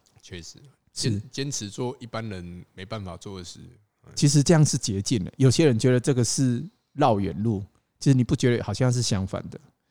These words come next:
Speaker 1: 嗯。
Speaker 2: 你去跟人家挤那种窄门，
Speaker 1: 是啊，是。
Speaker 2: 其实更辛苦。
Speaker 1: 确实，这是众人一直教我们的哲学了。
Speaker 2: 慢，慢，慢来讲啊。
Speaker 1: 真的，真的。
Speaker 2: 我感觉讲过啊。
Speaker 1: 哎，你欣赏
Speaker 2: 我拢黑白讲。
Speaker 1: 我的感觉就是这样。
Speaker 2: <laughs> 就是拢黑白母。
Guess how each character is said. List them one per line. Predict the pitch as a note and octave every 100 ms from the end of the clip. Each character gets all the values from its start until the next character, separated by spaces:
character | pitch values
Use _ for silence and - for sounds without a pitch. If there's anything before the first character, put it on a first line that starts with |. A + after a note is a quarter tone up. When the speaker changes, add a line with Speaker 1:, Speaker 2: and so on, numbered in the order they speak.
| -
Speaker 1:
嗯。 | E2+ -
Speaker 2:
你 |
去 | G#2+ D#3
跟 | D3+
人 | B2+
家 | C3
挤 | - G#2 F2+
那 | A#2+
种 | G2+ F#2+
窄 | G2 D#2+
门， | E2 F#2+ A2+ _ _
Speaker 1:
是 | - F#2
啊， | F2 -
是。 | -
Speaker 2:
其 | -
实 | B2+ A#2
更 | C3+ A2
辛 | G#2 F#2+
苦。 | - - - _ _ _ - _ _
Speaker 1:
确 | - F2+
实， | - D#2
这 | E2+
是 | G#2 G#2+ G2+ _
众 | C3 A2
人 | F#2+
一 |
直 | G#2 G2
教 | F#2 G#2+
我 | G#2+
们 | F#2
的 | F2
哲 | F2 E2 F2
学 | G2 -
了。 | C#2 -
Speaker 2:
慢， | F#2 F2+ G2+
慢， | - G2+
慢 | A2+ G#2+
来 | G#2
讲 | - F#2
啊。 | - -
Speaker 1:
真 | E2+
的， | E2 -
真 | E2
的。 | E2 A2 - _ _
Speaker 2:
我 | C3+
感 | - A#2+
觉 | B2 B2+ -
讲 | A#2+
过 | G#2 F2+
啊。 | - A2+ - - - - - - - _
Speaker 1:
哎， | - A2+ -
你 | D3+ F3
欣 | - B2+
赏 | C3 B2
Speaker 2:
我 |
拢 | C3+
黑 | B2+ A#2+ D#3
白 |
讲。 | - A2+
Speaker 1:
我 | D3
的 | A#2+
感 | B2 B2
觉 | G2+
就 | G2
是 | -
这 |
样。 | F#2 G2
Speaker 2:
<laughs> | F#2+
就 | F#2
是 | A2
拢 | A2 A2
黑 | G#2+
白 | F#2 F#2
母。 | G#2 F#2+